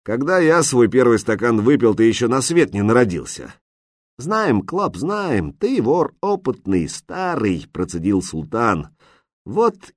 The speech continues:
и докажи это. Отгадай загадку». «Что за загадка?» «А вот что.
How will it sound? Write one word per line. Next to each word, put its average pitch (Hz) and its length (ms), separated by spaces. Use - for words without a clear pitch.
и 165 80
докажи 147 520
это. 110 480
Отгадай 226 440
загадку». 104 640
«Что 92 280
за 92 100
загадка?» 90 680
«А 233 100
вот 104 260
что. 87 380